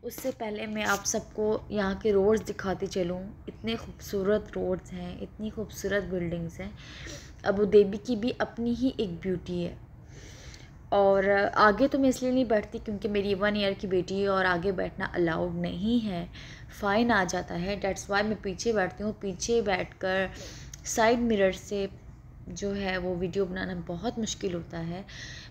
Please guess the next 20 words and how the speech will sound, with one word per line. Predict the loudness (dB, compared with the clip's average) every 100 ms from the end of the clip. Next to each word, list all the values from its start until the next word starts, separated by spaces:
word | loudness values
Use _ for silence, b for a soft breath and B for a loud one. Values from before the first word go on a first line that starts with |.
| -2
मेरी | 0 4
आवाज़ | 4 4 4
से | 2 -4
आपको | -4 -2
लग | 0 2
रहा | 0
होगा | 0
voice | -2 0 -2 -2 -2
over, | -2
मैं | -4
अभी | -4 -4 -2
अभी | -2 -2 -2
सोकर | -2 -4 -2 -2
उठी | -4 -6 -6
हूँ, | -6 -10 B B B B B -4
तो | 0
मैंने | 0 0
सोचा | -2 -2 -4
कि | -2
video | 0 -2 -2 -4